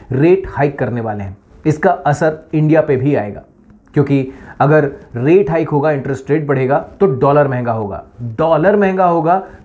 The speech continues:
तो फिर इंडियन रुपया कमजोर होगा और इसका असर हमारे इंपोर्ट पे पड़ेगा, खासतौर से जो फ्यूल हम इंपोर्ट करते हैं, क्योंकि हम हमारी ज़रूरत का एटी थ्री to एटी फ़ाइव परसेंट फ्यूल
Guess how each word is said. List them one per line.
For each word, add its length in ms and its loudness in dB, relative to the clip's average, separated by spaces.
तो 80 2
फिर 340 -4
इंडियन 280 2
रुपया 280 0
कमजोर 500 0
होगा 240 0
और 280 0
इसका 220 0
असर 320 -2
हमारे 480 0
इंपोर्ट 500 2
पे 80 -4
पड़ेगा, 340 -4
खासतौर 420 -2
से 260 -6
जो 120 2
फ्यूल 340 4
हम 160 0
इंपोर्ट 300 -2
करते 220 -6
हैं, 120 -10
क्योंकि 220 -4
हम 260 -2
हमारी 320 4
ज़रूरत 480 0
का 180 2
एटी 220 -2
थ्री 360 -4
to 180 -2
एटी 360 2
फ़ाइव 480 0
परसेंट 340 -2
फ्यूल 360 0